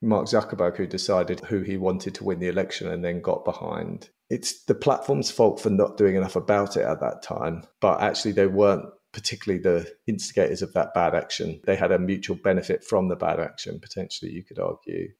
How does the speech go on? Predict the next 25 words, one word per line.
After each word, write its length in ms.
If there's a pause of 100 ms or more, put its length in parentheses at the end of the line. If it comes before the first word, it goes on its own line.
(140)
The 80
challenge 480
of 140
deepfakes 840 (100)
and 160
the 60
like 580 (160)
is 160
absolutely 760
right. 580 (320)
It 220
affects 800
older 300
people 640
hundred 480
times 340
more 180
than 100
it 80
affects 320
younger 280
people, 540
because 280
younger 260
people 560